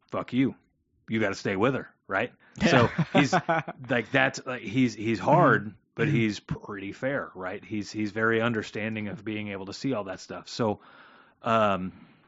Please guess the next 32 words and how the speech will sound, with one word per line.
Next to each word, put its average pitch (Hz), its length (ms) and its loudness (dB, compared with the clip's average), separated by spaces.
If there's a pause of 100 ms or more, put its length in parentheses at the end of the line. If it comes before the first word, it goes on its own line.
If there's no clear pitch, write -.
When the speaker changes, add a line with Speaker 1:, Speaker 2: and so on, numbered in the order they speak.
(320)
Speaker 1:
it 151 80 4
was 156 100 4
just 135 180 0
kind 135 180 2
of 110 80 0
interesting, 113 460 -2
like, 104 260 -6
yet 110 280 -4
again, 107 500 -4
another 104 460 -6
person 98 640 -10
that 98 240 -6
was 101 280 -6
defaulting 98 640 -10
back 90 280 -10
to 98 100 -10
the, 95 200 -10 (140)
the 95 100 -14
relationship 98 640 -8
side 87 200 -12
of - 60 -20
things. - 220 -20 (760)
So 110 180 0
then, 123 460 2 (480)
um, 110 600 -2
then 143 160 2
I 160 60 2
get 110 140 -2
home, 110 300 -6 (580)
right? 98 260 -8 (180)
And, 120 160 0
Speaker 2:
Yeah. 107 200 0